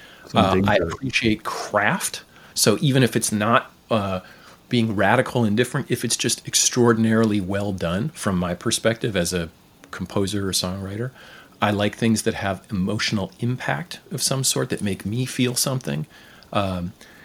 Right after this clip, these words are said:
Speaker 2: and, you know, I can, I could rattle off a list of, of artists or albums recently that I've thought were exceptionally good. Like, uh, o-, off the top of my head, uh, I think Lana Del Rey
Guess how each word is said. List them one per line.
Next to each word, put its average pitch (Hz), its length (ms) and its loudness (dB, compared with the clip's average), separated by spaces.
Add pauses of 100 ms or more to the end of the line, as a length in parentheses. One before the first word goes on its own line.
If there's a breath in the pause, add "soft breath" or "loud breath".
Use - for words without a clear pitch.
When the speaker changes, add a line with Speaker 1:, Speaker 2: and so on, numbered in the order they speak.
(100)
Speaker 2:
and, 143 300 6
you 170 60 8
know, 147 100 8
I 135 120 6
can, 131 420 2
I 131 80 6
could 127 180 2
rattle 117 300 8
off 113 200 2
a 107 40 2
list 107 320 0
of, 101 320 0
of 98 260 -2
artists 101 420 2
or 101 140 -2
albums 95 560 0 (380)
recently 104 380 2
that 95 120 -2
I've 95 120 -2
thought 85 220 0
were 98 80 -2
exceptionally 95 520 -2
good. - 260 -2
Like, 90 300 -4
uh, 78 240 0
o-, 110 260 4
off 117 140 4
the 104 80 0
top 101 260 0
of 101 80 -6
my 87 140 -4
head, 85 280 -6 (600 loud breath)
uh, 90 180 -2
I - 60 -6
think 101 260 -4
Lana 85 320 -2
Del 90 280 0
Rey 85 340 -2